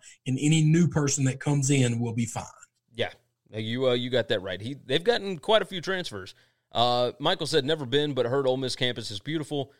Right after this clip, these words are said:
Speaker 2: Would be cool to check out." Yeah, it's, it's definitely worth checking
Speaker 1: No,
Speaker 2: out.
Speaker 1: it's beautiful, and the Grove is cool. I mean, it is a cool place to be on, on a football game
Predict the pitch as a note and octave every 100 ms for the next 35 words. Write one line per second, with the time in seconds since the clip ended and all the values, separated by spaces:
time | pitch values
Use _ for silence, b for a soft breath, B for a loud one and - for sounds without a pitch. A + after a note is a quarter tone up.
0 | b - A#2+ B2+ C3 A#2 A2 G#2+ G2 F2
1 | D#3 - - - D3 D3+ - - - A#2+
2 | A2+ A2 G#2 G#2+ G2 C#3+ E3 C3+ E3+ D3
3 | D#3 D#3+ D#3 F3 F#3+ F3+ E3 - F3+ D#3
4 | E3+ F3+ F#3 F#3 F#3 D#3 E3 D3 E3 D3
5 | - C#3 D3 C3 B2+ B2+ B2+ - C3 A2+
6 | A2 G#2 G#2 G#2